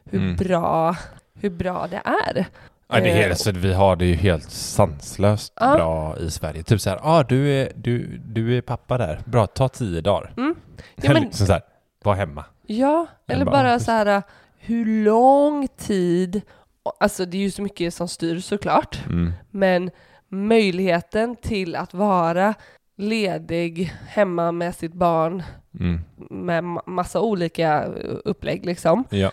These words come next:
Speaker 1: Men möjligheten och utgångspunkten är att så här, "Hej, du behöver inte jobba. Var hemma och ta hand om ditt barn och gör, liksom, ta ditt föräldraansvar, liksom."
Speaker 2: Mm,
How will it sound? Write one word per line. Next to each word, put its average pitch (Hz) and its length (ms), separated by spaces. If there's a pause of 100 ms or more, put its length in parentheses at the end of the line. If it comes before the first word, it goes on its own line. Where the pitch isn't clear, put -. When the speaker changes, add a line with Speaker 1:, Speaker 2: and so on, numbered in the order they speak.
(120)
Speaker 1:
Men 196 220
möjligheten 196 640
och 226 80
utgångspunkten 185 760
är 160 280
att 175 160
så 170 60
här, 156 100 (440)
"Hej, 330 340 (140)
du 233 160
behöver 320 200
inte 294 140
jobba. 302 400 (380)
Var 233 120
hemma 233 400
och 269 140
ta 285 80
hand 214 240
om 190 100
ditt 190 160
barn 254 280
och 254 80
gör, 180 360
liksom, 170 400
ta 214 340
ditt 185 220
föräldraansvar, 175 1080
liksom." - 440
Speaker 2:
Mm, 87 140